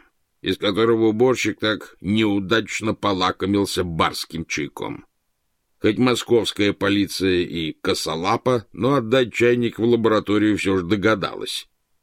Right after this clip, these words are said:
На наше счастье, Крупенников был нерасторопен и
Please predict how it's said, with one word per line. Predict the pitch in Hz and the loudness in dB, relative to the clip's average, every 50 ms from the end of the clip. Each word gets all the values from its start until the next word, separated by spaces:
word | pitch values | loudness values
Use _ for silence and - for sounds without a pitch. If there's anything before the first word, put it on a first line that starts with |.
| _ _ _ _ _ _ _ _ | _ _ _ _ _ _ _ _
На | - - 90 101 | -6 -2 0 0
наше | 110 110 98 98 | 0 0 0 0
счастье, | 90 - 107 117 117 101 - 95 110 110 101 87 | 0 2 4 4 2 2 2 2 2 2 2 0
Крупенников | - 87 101 - - 107 110 107 104 101 - 101 104 92 | -2 -4 -2 0 0 0 2 2 0 0 0 0 0 2
был | 90 104 110 104 | 2 2 2 2
нерасторопен | 101 101 98 95 - - - 92 90 113 120 113 - 95 90 87 | 2 2 2 0 -2 -2 -2 0 2 2 2 2 0 -2 -4 -4
и | 82 78 | -4 -6